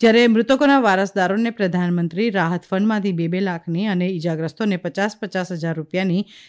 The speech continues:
સહાય આપવાની જાહેરાત કરાઈ હતી. ગૃહમંત્રી અમિત શાહે ગોવા આગ દુર્ઘટનામાં થયેલા મૃત્યુ પર દુઃખ વ્યક્ત કર્યું હતું. ભારતીય જનતા પાર્ટીએ આજે દાવો કર્યો છે કે કોંગ્રેસ પાર્ટીએ પૂર્વ પ્રધાનમંત્રી પંડિત જવાહરલાલ નહેરુના વારસાને સાચવીને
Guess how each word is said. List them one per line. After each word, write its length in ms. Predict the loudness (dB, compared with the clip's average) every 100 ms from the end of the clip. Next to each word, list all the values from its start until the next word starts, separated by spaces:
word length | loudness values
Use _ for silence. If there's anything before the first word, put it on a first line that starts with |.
| -6
સહાય 400 | 0 4 4 2
આપવાની 400 | 0 -2 0 0
જાહેરાત 420 | -2 -2 -4 -6
કરાઈ 300 | -8 -6 -6
હતી. 320 | -6 -6 -8 _ _ -20 _
ગૃહમંત્રી 360 | 4 6 6 4
અમિત 200 | 2 0
શાહે 480 | 0 0 2 2 0
ગોવા 460 | 0 0 0 0 -2
આગ 240 | -4 -4
દુર્ઘટનામાં 580 | -4 -2 -2 -2 -2 -2
થયેલા 340 | -2 -4 -4
મૃત્યુ 380 | -6 -8 -6 -6
પર 220 | -4 -4 -4
દુઃખ 280 | -4 -6 -8 -10
વ્યક્ત 260 | -10 -10
કર્યું 340 | -8 -6 -6 -6
હતું. 240 | -8 -10 _ _ _ _ _ _ _ _ _ _ _
ભારતીય 360 | 2 2 2 2
જનતા 260 | 4 4
પાર્ટીએ 420 | 4 2 2 2 2
આજે 180 | 2
દાવો 320 | 2 2 2 2
કર્યો 300 | 2 4 2
છે 200 | 0 -2
કે 140 | -2
કોંગ્રેસ 440 | 0 2 2 0 0
પાર્ટીએ 320 | -2 2 0
પૂર્વ 320 | 2 0 0
પ્રધાનમંત્રી 720 | 0 0 2 4 2 2 -2
પંડિત 460 | -2 -2 0 0 0
જવાહરલાલ 540 | 0 0 2 2 2
નહેરુના 440 | 2 2 0 0 -2
વારસાને 640 | -2 -2 -2 -2 0 0
સાચવીને 680 | 0 -4 -4 0 2 4